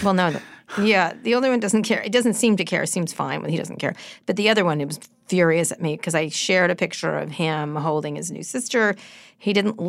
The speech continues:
he doesn't mind. It was fascinating. He doesn't mind me necessarily sharing, but now I have to check with him if the pictures are good, which he's, it's totally fair. And secondly, he wanted me to tag him, but not always. And so I realize I have taken it.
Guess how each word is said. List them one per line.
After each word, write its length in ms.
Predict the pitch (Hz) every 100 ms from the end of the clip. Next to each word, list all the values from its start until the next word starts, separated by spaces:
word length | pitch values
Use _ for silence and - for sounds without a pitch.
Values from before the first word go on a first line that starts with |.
| -
he 220 | 202 262
doesn't 360 | - 277 359 480
mind. 460 | 240 233 233 214 220
It 80 | 220
was 140 | 220
fascinating. 540 | - - - 240 180 175
He 80 |
doesn't 260 | 220 262 320
mind 180 | 277 247
me 120 | 202
necessarily 440 | 190 185 185 190 165
sharing, 300 | - 190 165
but 120 | 165
now 140 | 196 240
I 60 |
have 100 | 247
to 80 | 180
check 440 | - - 247 240 226
with 140 | 165
him 300 | 170 156 156
if 120 | 170 170
the 180 | -
pictures 520 | 175 - 262 - 196 165
are 80 |
good, 440 | 156 160 151 151 - - - _ _
which 140 | 214 202
he's, 280 | 208 - -
it's 220 | 214 - -
totally 420 | 277 254 196 170
fair. 280 | - 165 -
And 180 | - -
secondly, 760 | - 254 254 - 175 170 -
he 120 | 196
wanted 260 | 196 208 220
me 120 | 202
to 100 | 175
tag 520 | 170 - - 294 294 247
him, 340 | 196 185 190 196 - _
but 160 | - 202
not 260 | 208 202 - -
always. 600 | 196 202 180 156 - -
And 200 | - 196
so 460 | 196 247 233 214 220 - - _ _ - -
I 100 | 262
realize 520 | 262 330 302 214 190
I 80 | 190
have 140 | 175
taken 260 | 185 170 165
it. 160 | 156